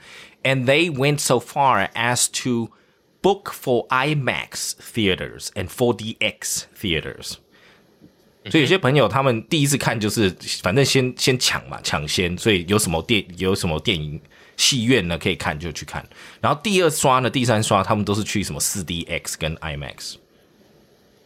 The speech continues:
Speaker 1: They actually paid big money to see it on the I max screen.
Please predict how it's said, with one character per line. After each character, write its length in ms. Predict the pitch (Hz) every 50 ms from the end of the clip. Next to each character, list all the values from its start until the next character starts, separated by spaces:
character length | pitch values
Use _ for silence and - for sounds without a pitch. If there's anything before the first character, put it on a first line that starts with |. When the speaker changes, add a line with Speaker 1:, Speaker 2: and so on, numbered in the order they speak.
| _ _ _ -
Speaker 1:
They 100 | - 113
actually 400 | - 123 - - - 117 107 95
paid 280 | - - 104 87 71 -
big 160 | 123 101 -
money 340 | 95 104 104 95 80 73 71
to 120 | - - 82
see 400 | 73 - - 87 76 73 71 - - - _ _ _ _ _ _ _ _ _ _ _ _ -
it 320 | 110 101 - - - - - - -
on 320 | 98 92 87 90 85 85
the 120 | 82 95 -
I 140 | - 92 92 85
max 400 | 87 80 76 - - - - -
screen. 440 | - - 76 76 76 65 - -